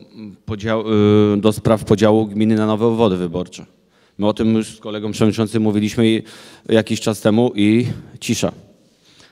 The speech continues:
A czasu i-, zostało już naprawdę niewiele, bo dziewięć miesięcy przed wyborami już nie można niczego ruszać, także bardzo bym prosił o mobilizację. Druga rzecz, e, pani sekretarz, panie wójcie, e, do was też taka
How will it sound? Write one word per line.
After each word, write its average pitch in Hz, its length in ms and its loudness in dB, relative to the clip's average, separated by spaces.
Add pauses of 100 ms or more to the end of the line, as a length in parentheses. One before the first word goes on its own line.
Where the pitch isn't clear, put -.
(540)
A 101 360 2
czasu 117 360 2
i-, 107 220 0
zostało 110 460 2
już 113 120 -2
naprawdę 107 380 0
niewiele, 107 380 2
bo 110 120 0
dziewięć 107 280 -4
miesięcy 107 340 -6
przed 110 220 -2
wyborami 107 460 -2
już 113 180 -6
nie 110 80 -4
można 107 260 -4
niczego 110 500 2
ruszać, 107 360 -2
także 104 300 -6
bardzo 107 260 0
bym 107 160 -4
prosił 104 380 -4
o 104 280 0 (300)
mobilizację. 104 680 -6 (580)
Druga 131 340 2
rzecz, 117 320 -2
e, - 20 -12 (680)
pani 113 400 0
sekretarz, 113 440 -2
panie 107 240 0
wójcie, 104 580 0
e, 101 40 -4
do 104 240 -6
was 110 200 -6
też 117 200 -4
taka 110 300 -4